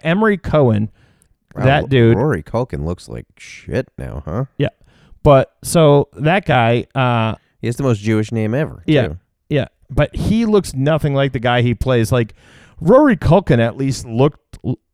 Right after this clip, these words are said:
Speaker 1: a lot like Euronymous. Yeah, and Sky Ferreira. Um, she doesn't play a real
Speaker 2: Is this
Speaker 1: person.
Speaker 2: Val Kilmer's kid?
Speaker 1: It sure is.
Speaker 2: Jack Kilmer?
Speaker 1: Yeah, he played Dead. Yep.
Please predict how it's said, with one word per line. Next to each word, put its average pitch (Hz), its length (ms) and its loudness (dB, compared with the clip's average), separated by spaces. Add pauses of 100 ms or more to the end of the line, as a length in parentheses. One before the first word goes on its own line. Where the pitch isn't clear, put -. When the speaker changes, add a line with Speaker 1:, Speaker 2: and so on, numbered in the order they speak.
(120)
Speaker 1:
a 131 100 2
lot 120 320 2
like 113 300 0
Euronymous. 101 800 0 (120)
Yeah, 123 200 -6
and 117 180 -4
Sky 113 400 -4
Ferreira. 104 840 0
Um, 98 400 -4 (640)
she - 240 0
doesn't 135 300 2
play 127 200 0
a 107 60 4
real 110 220 4
Speaker 2:
Is 104 60 -4
this - 40 -10 (240)
Speaker 1:
person. 117 220 0
Speaker 2:
Val 87 280 -6
Kilmer's 87 440 -6
kid? 95 280 -8
Speaker 1:
It 104 180 -6
sure 113 300 0
is. 190 300 -2 (200)
Speaker 2:
Jack 92 440 -8
Kilmer? 104 420 -8
Speaker 1:
Yeah, 123 180 0
he 113 120 2
played 117 420 0
Dead. 107 380 -2 (1120)
Yep. 143 180 -8